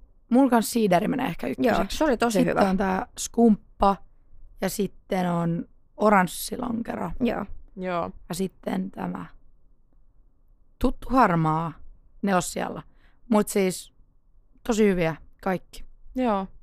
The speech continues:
Speaker 3: Mä sanon kans, että mulla on just, niin kuin puhuttiin, niin vielä kerran nostan
Speaker 1: <laughs>
Speaker 3: tää skumpa.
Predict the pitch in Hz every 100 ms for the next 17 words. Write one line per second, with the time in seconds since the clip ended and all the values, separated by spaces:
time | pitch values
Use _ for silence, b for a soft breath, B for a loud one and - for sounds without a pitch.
0 | - _ - - - _ - 240 247 226
1 | 208 208 208 190 202 202 185 180 196 -
2 | 196 185 180 180 190 190 - 170 180 -
3 | - 196 160 - 233 233 254 247 254 254
4 | 254 214 185 403 - - - 302 220 208